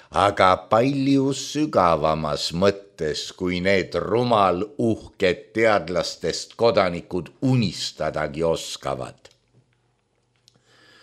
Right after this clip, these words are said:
Ja nii seisid Nürnbergis tegelikult sõnatult vastamisi maagia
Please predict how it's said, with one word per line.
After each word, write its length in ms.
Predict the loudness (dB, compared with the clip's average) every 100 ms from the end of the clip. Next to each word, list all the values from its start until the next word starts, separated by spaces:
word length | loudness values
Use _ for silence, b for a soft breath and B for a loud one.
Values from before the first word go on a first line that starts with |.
| b b b b b b b b
Ja 160 | 0 2
nii 340 | 0 -4 -4
seisid 640 | -2 0 0 0 -2 -2 -2
Nürnbergis 1300 | 2 2 2 0 0 2 2 0 -2 -2 -4 -6 -2
tegelikult 760 | 0 2 0 -2 -4 -6 -6
sõnatult 1400 | -8 -6 -4 -2 -2 -2 -2 -8 _ -2 -2 -4 -10 -8 -2
vastamisi 1200 | 0 -2 -4 2 2 2 0 -4 -2 -2 -2 -6 -14 _ _ _ -12
maagia 1300 | 0 4 6 6 6 4 0 2 4 4 2 -2